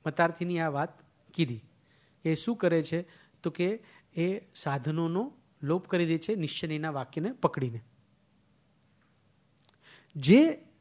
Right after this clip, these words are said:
સદવ્યવહાર અથવા તો જે સત્સાધન, જે સાધનો હતા એ નિમિત્ત હતા,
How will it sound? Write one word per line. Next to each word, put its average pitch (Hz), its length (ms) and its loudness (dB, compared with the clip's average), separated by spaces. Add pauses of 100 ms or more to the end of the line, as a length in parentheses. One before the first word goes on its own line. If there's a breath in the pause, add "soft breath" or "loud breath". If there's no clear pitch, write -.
(180)
સદવ્યવહાર 151 920 2 (880)
અથવા 196 200 -2
તો 208 60 0
જે 202 120 2
સત્સાધન, 170 680 4 (240)
જે 220 80 4
સાધનો 190 480 4
હતા 131 240 -2 (500 loud breath)
એ 240 140 10 (420)
નિમિત્ત 214 380 8
હતા, 160 380 4